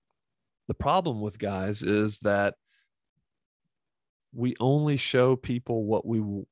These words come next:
what we feel comfortable showing them. And so we have great, but, like, you probably have brothers, like, true brothers in Christ,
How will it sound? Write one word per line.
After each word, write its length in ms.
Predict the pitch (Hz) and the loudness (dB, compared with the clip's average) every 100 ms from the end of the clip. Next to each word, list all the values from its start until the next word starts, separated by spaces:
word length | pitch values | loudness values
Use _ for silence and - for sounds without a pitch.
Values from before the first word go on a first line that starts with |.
| _ | _
what 180 | - 120 | 0 2
we 140 | 123 139 | 4 2
feel 260 | - 143 | 2 0
comfortable 560 | - - 135 - 131 135 | 0 -4 -4 -4 -2 -2
showing 420 | - 117 147 135 | 2 2 2 -4
them. 220 | 127 - _ _ _ _ _ | -12 -16 _ _ _ _ _
And 100 | - | -4
so 120 | - 123 | 4 8
we 120 | 180 | 8
have 240 | 180 127 | 6 4
great, 280 | 123 143 143 | 4 4 6
but, 180 | 139 127 | 2 4
like, 220 | 127 - | 2 0
you 160 | 139 180 | -4 -4
probably 560 | - 160 170 147 131 | 2 2 4 4 2
have 380 | 127 147 117 101 | 0 -2 -4 -4
brothers, 480 | 113 135 127 101 98 | 2 4 4 0 -4
like, 160 | 85 | -10
true 380 | - - 160 156 | -8 0 4 4
brothers 400 | 135 131 135 123 | 4 4 4 2
in 120 | 110 | -2
Christ, 600 | - - 147 104 110 - | -4 2 4 4 2 -4